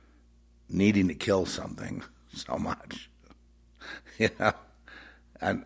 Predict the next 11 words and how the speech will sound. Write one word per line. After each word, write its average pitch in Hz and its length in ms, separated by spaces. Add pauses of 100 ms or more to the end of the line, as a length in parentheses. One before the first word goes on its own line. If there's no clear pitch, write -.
no, 117 180
I 107 140
don't 120 160
refer 98 300
to 98 40
them 92 140
as, 85 220 (220)
they're 87 120
not 98 320 (160)
humans, 90 560
obviously. 73 600